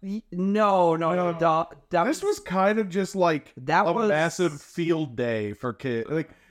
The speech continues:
Speaker 3: and there'd be, like, random obstacles.
Speaker 2: I
Speaker 3: And
Speaker 2: know.
Speaker 3: sometimes it was, like, a tube race, or it always, like, was vaguely sports-like.
Speaker 1: Yeah, it
Speaker 3: It
Speaker 1: was
Speaker 3: was like an athletic competition.
Speaker 2: I remember there was
Speaker 3: With no
Speaker 2: one.
Speaker 3: sports.
Speaker 2: It was like it took place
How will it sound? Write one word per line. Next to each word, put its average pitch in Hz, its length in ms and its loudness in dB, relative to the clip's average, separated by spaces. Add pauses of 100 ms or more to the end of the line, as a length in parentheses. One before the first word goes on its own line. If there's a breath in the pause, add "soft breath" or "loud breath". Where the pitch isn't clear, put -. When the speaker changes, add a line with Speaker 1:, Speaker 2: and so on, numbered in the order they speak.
Speaker 3:
and 185 160 2
there'd 196 140 2
be, 202 80 0
like, 185 220 4
random 185 420 2
obstacles. 165 1120 -4 (220)
Speaker 2:
I 135 120 -6
Speaker 3:
And 135 120 -2
Speaker 2:
know. 131 40 -2
Speaker 3:
sometimes 165 520 0
it 170 40 4
was, 160 140 -2
like, 160 100 0
a 160 60 0
tube 165 340 -4
race, 151 480 2
or 127 200 -2 (140)
it 170 80 -2
always, 247 260 2
like, 202 160 0
was 147 200 -4
vaguely 160 560 -2
sports-like. 160 840 -6
Speaker 1:
Yeah, 196 360 0
it 202 60 -6
Speaker 3:
It 240 80 2
Speaker 1:
was 180 120 2
Speaker 3:
was 190 80 -6
like 214 140 2
an 220 120 2
athletic 208 480 2
competition. 135 560 -6
Speaker 2:
I 190 80 -2
remember 233 420 2
there 294 80 4
was 190 100 0
Speaker 3:
With 180 80 -4
no 202 120 2
Speaker 2:
one. 202 300 2
Speaker 3:
sports. 135 400 -2
Speaker 2:
It 190 100 2
was 196 180 0
like 196 240 2
it 190 260 2
took - 300 -2
place 196 300 0